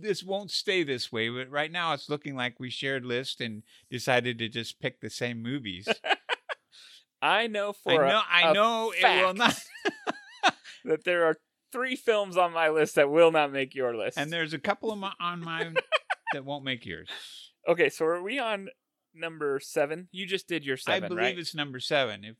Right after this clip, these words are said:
Speaker 1: if we didn't, we're gonna be in a world of mess here.
Speaker 2: So you did seven, which was Belfast, right?
Speaker 1: Yes.
Speaker 2: Okay. My number seven, <laughs> this is funny 'cause this might probably be on your list, is The Dig.
Speaker 1: Okay.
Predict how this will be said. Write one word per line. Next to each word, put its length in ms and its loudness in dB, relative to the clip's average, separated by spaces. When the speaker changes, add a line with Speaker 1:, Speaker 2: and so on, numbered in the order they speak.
Speaker 1:
if 100 -20
we 120 -14
didn't, 340 -12
we're 140 -14
gonna 220 -14
be 280 -12
in 100 -16
a 80 -16
world 340 -8
of 60 -14
mess 320 -12
here. 300 -20
Speaker 2:
So 240 2
you 160 -8
did 200 -10
seven, 380 -2
which 160 -6
was 140 -8
Belfast, 580 -6
right? 220 -14
Speaker 1:
Yes. 320 -12
Speaker 2:
Okay. 200 -6
My 280 0
number 280 -4
seven, 440 -10
<laughs> 360 -12
this 220 -2
is 80 -14
funny 220 -4
'cause 200 -8
this 200 0
might 240 0
probably 420 -2
be 180 -6
on 140 -10
your 160 -14
list, 300 -2
is 260 -6
The 160 -2
Dig. 500 -4
Speaker 1:
Okay. 440 -4